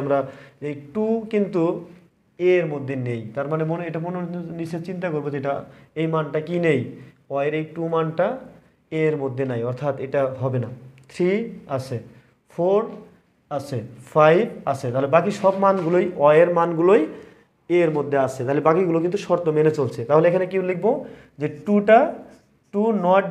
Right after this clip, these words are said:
belongs to A, তাহলে এই যে টু এর জন্য যে অন্যটি আছে থ্রি এবং টু, থ্রি হলো এক্স এর মান আর ওয়াই হলো, আহ, টু হচ্ছে ওয়াই এর মান। সবসময় এক্স এর মানটা আগে বসে, ওয়াই এর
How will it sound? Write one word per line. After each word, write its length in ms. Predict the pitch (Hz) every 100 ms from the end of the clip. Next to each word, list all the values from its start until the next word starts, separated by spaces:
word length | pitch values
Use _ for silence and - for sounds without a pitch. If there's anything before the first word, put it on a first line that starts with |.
| 170
belongs 320 | 185 190 196 - 233
to 80 | 254 262 - 147
A, 20 | 110 107 - -
তাহলে 300 | 175 185 170 170 - - - -
এই 60 | 254 262
যে 60 | 254
টু 60 | 233 233
এর 80 | 233
জন্য 140 | 220 214 208
যে 60 | 202
অন্যটি 340 | 202 196 170 165
আছে 140 | 156 139 127
থ্রি 180 | - 175 190 175
এবং 140 | 175 170 160 - - _ _ _ - - -
টু, 120 | 165 151 208 - -
থ্রি 140 | 165 175
হলো 100 | 180 170
এক্স 140 | 170 185
এর 80 | 180
মান 140 | 202 269 - - _ _ _ _ _ -
আর 80 | 135 -
ওয়াই 160 | 139 147 156
হলো, 180 | 180 226
আহ, 80 | - 139 131 131
টু 60 | 165 165 165
হচ্ছে 200 | 170 208 151
ওয়াই 120 | 135
এর 60 | 127 120
মান। 120 | 110 107 - _
সবসময় 300 | 160 160 180 170
এক্স 120 | 170
এর 60 | 185
মানটা 160 | 175 185
আগে 100 | 185 180
বসে, 200 | 175 208 294 - - _ _
ওয়াই 160 | 143
এর 60 | 143